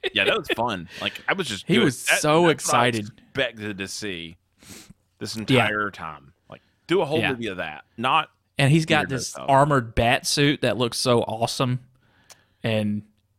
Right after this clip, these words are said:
Speaker 2: he's got goggles on 'cause Zack Snyder loves goggles. <laughs>
Speaker 1: I don't understand his fascination with goggles, man.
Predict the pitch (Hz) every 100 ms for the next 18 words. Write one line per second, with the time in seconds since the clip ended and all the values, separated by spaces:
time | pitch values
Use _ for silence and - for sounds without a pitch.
0 | _ _ 143 131 123 117 113 113 131 120
1 | 120 123 120 107 117 113 - 120 113 113
2 | 110 107 - 104 104 107 113 - - -
3 | 622 605 605 - - - _ _ - 165
4 | 151 127 - 107 98 - 87 - 101 113
5 | 107 87 - 87 90 73 78 87 71 76
6 | 78